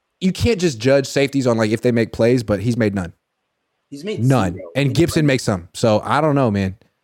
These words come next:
Speaker 1: I haven't really been, like, studying the, the tight ends and one-on-one 'cause I've been focused on the O-line, D-line, but tomorrow I will. I'll do tight ends. I, I wanna look at Jair Brown and Latu tomorrow because what the hell's going on? And I know they're facing each other.
Speaker 2: Yeah. And, um,
Speaker 1: Have
Speaker 2: that's
Speaker 1: you seen
Speaker 2: something
Speaker 1: him?
Speaker 2: Yeah.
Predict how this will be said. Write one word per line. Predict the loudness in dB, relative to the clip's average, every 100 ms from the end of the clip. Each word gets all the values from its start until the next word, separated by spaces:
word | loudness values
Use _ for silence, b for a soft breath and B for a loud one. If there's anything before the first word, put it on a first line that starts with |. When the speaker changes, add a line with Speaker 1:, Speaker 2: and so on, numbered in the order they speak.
| _ -6
Speaker 1:
I | -2
haven't | 0 0 0
really | 2 2
been, | 2 0
like, | -2
studying | -6 -2 0 2 2
the, | 2 2
the | 2 0
tight | 0 0 2
ends | 2
and | 2
one-on-one | 2 2 2 0
'cause |
I've | -2
been | 0
focused | 0 0 -2
on | 0
the |
O-line, | 2 2 0
D-line, | 0 0 0
but | -2 -4 _ b b b
tomorrow | -2 2 4 4 4
I | 4
will. | 2 -2 _ _
I'll | -2 2
do | 2
tight | 0 -2 0
ends. | 0 -4 -12 _ _
I, | -6
I | -2 0
wanna | 0 0
look | 0 0
at | 0
Jair | 2 2 0
Brown | 0 0
and | 0
Latu | -2 -2 -6
tomorrow | -4 -4 -6
because | -8 -6 -8 -8 -20 _ _ _ _ _
what | -6
the | 0
hell's | 2 2
going | 2 2 2
on? | 0 0
And | 0
I |
know | 2
they're | 2
facing | 2 0 0 -2
each | 0
other. | 0 -2 -12 _ _ _
Speaker 2:
Yeah. | -6 -6 -6 _ _ -10
And, | -8 -6
um, | -6 -6 -10
Speaker 1:
Have | _
Speaker 2:
that's | 0 4 4
Speaker 1:
you | 4
seen | 2 2
Speaker 2:
something |
Speaker 1:
him? |
Speaker 2:
Yeah. | 0